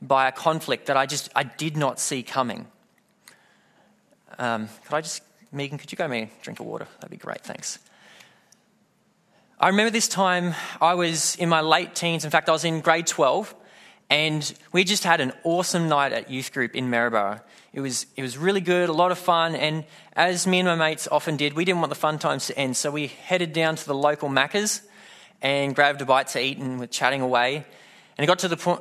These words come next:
um, so late that Macca's closed and, well, the party was still going. We had such a good time. We wanted to hang out in the car park, um, and, and chat away. And as we were talking,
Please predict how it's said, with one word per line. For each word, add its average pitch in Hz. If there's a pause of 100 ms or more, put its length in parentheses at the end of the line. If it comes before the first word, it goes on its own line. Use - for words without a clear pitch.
(140)
um, 139
so 165
late 156
that -
Macca's 147
closed 147
and, 127 (520)
well, 156
the 135
party 156
was 143
still 156
going. 139
We 147
had 135
such -
a -
good 147
time. 156
We 165
wanted 160
to 151
hang 165
out 160
in 120
the 147
car 196
park, 139 (640)
um, 131
and, 139
and 139
chat 131
away. 127 (100)
And 131 (1000)
as 185
we 208
were 202
talking, 117